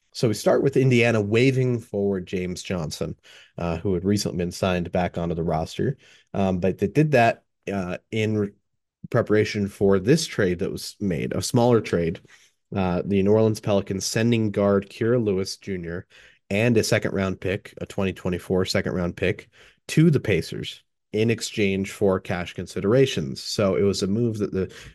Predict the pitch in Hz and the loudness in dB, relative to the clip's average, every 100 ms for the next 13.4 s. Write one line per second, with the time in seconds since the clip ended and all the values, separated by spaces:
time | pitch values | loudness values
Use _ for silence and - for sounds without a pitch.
0 | _ - 147 147 120 113 117 107 98 101 | _ 2 4 4 2 2 2 2 2 2
1 | 117 123 101 98 101 107 101 104 92 - | 0 -2 -2 -2 -2 -4 -6 -6 -8 -10
2 | - _ - 107 - _ - 107 107 101 | -20 _ -2 -2 -2 _ -6 0 0 -2
3 | - - _ 117 117 - 90 - 104 113 | -8 -16 _ 0 0 0 -6 -2 0 2
4 | 127 113 123 113 110 113 101 120 120 - | 2 2 2 0 0 0 2 0 -2 -10
5 | - _ - _ - 90 90 87 - _ | -16 _ -20 _ -8 -4 -4 -6 -10 _
6 | _ _ 80 76 - 87 85 87 90 - | _ _ -8 -6 -6 -6 -4 -2 -2 2
7 | 107 95 87 - 104 - 90 - 131 120 | 2 2 0 -2 -2 -4 -8 0 2 4
8 | 117 113 107 107 - 95 - 113 110 101 | 4 4 2 0 -2 -8 -6 -4 -2 -2
9 | - 98 95 90 95 92 92 - _ _ | -2 -2 -2 -2 -2 -2 -4 -8 _ _
10 | - 82 82 76 87 92 90 87 - - | -14 -10 -8 -6 -2 -2 -2 -6 -10 -8
11 | 90 87 87 - _ - _ _ _ - | -4 -4 -4 -12 _ -20 _ _ _ -4
12 | 87 - 87 - 85 - 98 90 - 92 | -2 -2 -4 -4 -4 -2 -2 0 -2 -2
13 | 85 - 87 85 | -2 -4 -4 -6